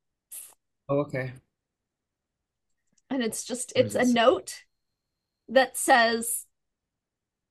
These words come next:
Speaker 2: oh, um, "The second seal has been broken. Sorry about the screaming. Watch out for the trees.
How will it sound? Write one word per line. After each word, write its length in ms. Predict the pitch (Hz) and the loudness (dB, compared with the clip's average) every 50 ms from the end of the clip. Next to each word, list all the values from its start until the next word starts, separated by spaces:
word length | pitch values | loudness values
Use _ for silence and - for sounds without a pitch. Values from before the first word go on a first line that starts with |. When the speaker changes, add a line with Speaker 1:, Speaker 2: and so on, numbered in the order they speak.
| _ _ _ _ _ _ _ _ _ _ _ _ _ _ _ _ _ _ _ _ _ _ _ - - | _ _ _ _ _ _ _ _ _ _ _ _ _ _ _ _ _ _ _ _ _ _ _ -14 -10
Speaker 2:
oh, 220 | 254 254 269 254 _ _ _ _ _ _ _ _ _ _ _ _ _ _ _ _ _ _ _ _ _ _ _ _ _ _ _ _ _ _ - | -10 -10 -10 -10 _ _ _ _ _ _ _ _ _ _ _ _ _ _ _ _ _ _ _ _ _ _ _ _ _ _ _ _ _ _ 0
um, 480 | 247 247 247 240 240 240 247 233 220 - _ _ _ _ _ _ _ _ _ _ _ _ _ _ _ _ _ _ _ _ _ - - | 2 4 4 4 4 2 0 0 -2 -6 _ _ _ _ _ _ _ _ _ _ _ _ _ _ _ _ _ _ _ _ _ 0 4
"The 100 | 285 302 | 4 4
second 440 | 302 - 285 294 285 403 381 370 381 | 6 6 4 4 6 4 0 0 0
seal 360 | - - 359 320 311 294 320 | 0 2 4 6 6 6 6
has 220 | 339 294 277 - | 4 2 2 2
been 240 | - 240 277 254 254 | 2 0 0 0 0
broken. 580 | 247 233 226 220 220 220 - 214 214 277 349 - _ _ _ _ _ _ _ _ _ _ _ _ _ _ _ _ _ _ _ _ _ _ _ _ _ _ _ _ _ _ _ _ _ _ _ | -4 -2 -2 -2 -4 -4 -4 -4 -4 -4 -6 -10 _ _ _ _ _ _ _ _ _ _ _ _ _ _ _ _ _ _ _ _ _ _ _ _ _ _ _ _ _ _ _ _ _ _ _
Sorry 520 | - - - - 311 302 294 311 330 339 339 | -10 -2 4 6 8 8 8 6 4 2 4
about 280 | 269 320 302 269 - | 6 6 6 6 6
the 80 | - 285 | 4 4
screaming. 800 | 285 - - - 311 311 294 294 285 285 277 269 262 269 262 262 - _ _ _ _ _ _ _ _ _ _ _ _ _ _ _ - | 4 2 -6 -2 0 0 2 2 4 4 4 4 4 2 0 -2 -6 _ _ _ _ _ _ _ _ _ _ _ _ _ _ _ -12
Watch 420 | - 240 262 269 285 302 - - | -4 2 4 6 6 6 4 2
out 240 | 403 339 320 269 247 | 0 2 2 0 -2
for 100 | - 349 | -6 -8
the 120 | 285 320 294 | -6 -8 -8
trees. 920 | - - - 311 294 269 262 262 254 254 247 247 - - - - - - | -8 -8 -6 -4 -4 -2 0 2 2 2 0 -2 -4 -6 -8 -10 -12 -14